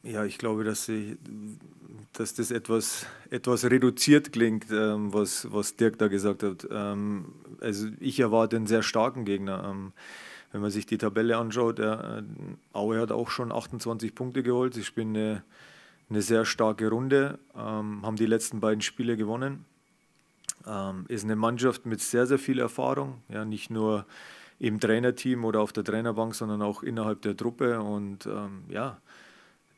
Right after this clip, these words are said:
die stehen auch zu Recht mit der Punktezahl da, wo sie aktuell stehen. Und das wird für uns ein sehr, sehr schwieriges Spiel. Und, ähm, sicherlich aus einer, aus einer Kompaktheit heraus werden sie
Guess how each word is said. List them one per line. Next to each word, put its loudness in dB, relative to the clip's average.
die 0
stehen 0
auch -2
zu -2
Recht 0
mit -8
der 0
Punktezahl -4
da, 0
wo 0
sie 0
aktuell -2
stehen. -4
Und -6
das -6
wird -4
für -6
uns -2
ein -4
sehr, 2
sehr 0
schwieriges 2
Spiel. -4
Und, -6
ähm, -4
sicherlich 4
aus 2
einer, 2
aus 2
einer 2
Kompaktheit -2
heraus 0
werden 2
sie 2